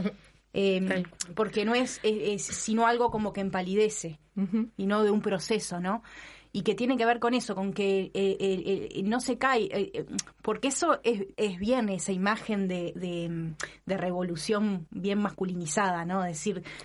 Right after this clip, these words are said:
Speaker 1: tiramos el, <laughs> eh, eh, ¿no? Eh, sino que tiene que ver con, no, no, o sea, eh, el se va a caer no es un golpe de timón, sino que es como una praxis cotidiana. Y
Speaker 3: Ujú.
Speaker 1: en la medida que es una praxis cotidiana, implica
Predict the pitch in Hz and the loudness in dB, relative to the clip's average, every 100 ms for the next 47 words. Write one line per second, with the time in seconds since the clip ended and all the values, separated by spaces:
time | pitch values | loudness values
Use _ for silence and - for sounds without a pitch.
0 | - - - 196 233 254 247 233 - 214 | -12 -10 -6 6 8 10 8 4 2 0
1 | 220 247 - - - 311 - 190 196 180 | 2 -2 -2 -4 -4 -6 -2 2 2 2
2 | 151 196 208 254 302 - - - - 214 | 0 0 4 4 2 -4 -16 -16 -6 -4
3 | - - 233 254 302 254 285 294 - 226 | -2 0 2 2 2 2 4 4 4 2
4 | 254 - - 226 240 247 233 - 220 - | 2 0 -4 0 2 2 0 -2 -2 2
5 | 220 - 214 208 196 196 190 190 - - | 2 4 4 4 2 0 -2 -4 -8 -10
6 | _ _ _ _ - 254 - 254 302 311 | _ _ _ _ 0 2 4 4 6 6
7 | 320 311 311 302 254 262 262 254 214 190 | 6 4 4 2 4 2 4 2 2 0
8 | 196 269 285 294 220 220 247 285 277 233 | 2 4 4 4 2 2 0 0 2 4
9 | 214 208 240 - 254 - 196 160 170 214 | 2 4 2 2 -4 0 -2 0 2 4
10 | 214 160 151 - _ _ _ - 214 196 | 4 2 -8 -16 _ _ _ -4 0 2
11 | 196 190 196 233 285 262 262 247 233 247 | 2 2 2 4 4 2 2 2 2 0
12 | - 233 226 220 226 240 285 320 240 202 | 0 0 0 0 2 4 4 4 2 0
13 | 185 185 175 | 0 0 0